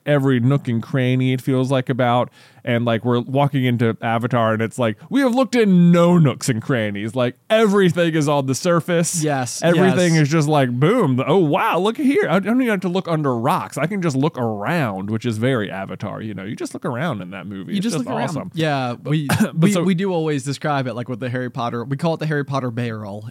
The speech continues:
Speaker 2: and it's like, a lot of times it feels like you're, you're taking your cup into that barrel and you're, like, reaching your arm all the way down and you're kinda, like, scraping on the bottom and, like, pulling up, like, a handful of, like, splinters.
Speaker 1: Mm-hmm.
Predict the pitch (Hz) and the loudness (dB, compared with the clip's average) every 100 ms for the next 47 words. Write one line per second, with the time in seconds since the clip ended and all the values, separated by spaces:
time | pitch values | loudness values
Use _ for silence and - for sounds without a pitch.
0 | 139 123 117 127 120 143 147 170 175 170 | -4 -2 -2 -4 -8 -4 -4 -4 -4 -2
1 | 147 131 - 135 131 120 120 117 _ _ | -2 -4 -2 -2 -2 -4 -6 -8 _ _
2 | 127 147 160 143 131 135 - 165 196 190 | -4 0 2 0 -4 -6 -4 -4 -4 -8
3 | 175 - 147 131 - 151 143 143 135 139 | -8 -4 -2 -2 -2 -2 -2 -8 -8 -6
4 | 131 135 131 135 127 123 113 120 139 156 | -4 -4 -6 -6 -8 -6 -10 -6 0 0
5 | 160 156 135 131 127 123 117 139 156 165 | 2 0 0 0 -2 -2 -6 -6 -6 -6
6 | 147 131 131 127 120 - 139 147 131 - | -4 -6 -6 -8 -10 -10 -6 -2 -4 -6
7 | - 143 135 139 143 135 123 117 107 127 | -6 0 0 2 0 0 -4 -8 -8 -4
8 | 139 143 123 120 113 139 139 131 127 - | -4 -4 -6 -8 -8 -2 0 2 -2 -6
9 | 120 110 127 127 131 123 113 123 - - | -8 -2 0 0 0 -2 -4 -10 -10 -8
10 | 120 120 143 147 156 - 139 135 | -8 -4 -4 -4 -8 -2 0 0